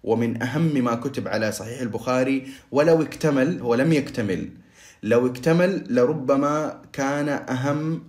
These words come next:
أو لا يقل أهمية عن فتح الباري للإمام ابن حجر رحمه الله تعالى. الإمام ابن رجب في فتح الباري، آه، ذكر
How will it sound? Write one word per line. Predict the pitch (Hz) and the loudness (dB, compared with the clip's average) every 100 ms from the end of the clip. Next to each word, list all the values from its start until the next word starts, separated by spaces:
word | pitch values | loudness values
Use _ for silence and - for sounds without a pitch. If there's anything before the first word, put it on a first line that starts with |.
| - | -2
أو | 139 156 139 | 0 0 2
لا | 160 | 2
يقل | 190 170 - 147 | 4 2 0 -4
أهمية | - 123 120 131 135 127 | -4 -4 0 2 2 0
عن | 117 104 | -2 -4
فتح | 107 - - | -6 -8 -8
الباري | 101 110 113 123 123 - - - - - | -4 0 0 -2 -6 -14 -20 -20 -20 -8
للإمام | 107 117 107 127 120 | -2 0 2 2 0
ابن | 101 104 | -2 -4
حجر | 123 117 101 | -4 -4 -4
رحمه | 92 104 90 | -4 -6 -4
الله | 87 82 | -4 -4
تعالى. | 85 82 82 - - - - | -6 -8 -10 -14 -20 -12 -2
الإمام | 123 147 202 220 | 2 4 2 2
ابن | 160 | 0
رجب | 139 147 139 110 | 0 0 2 0
في | 110 117 | 0 -6
فتح | 107 - - | -4 -6 -4
الباري، | 147 135 117 104 98 127 170 - - _ _ | -4 -2 0 0 0 -2 -4 -10 -20 _ _
آه، | 104 101 98 95 | -2 0 2 0
ذكر | 95 151 190 185 175 | 0 0 0 -2 -2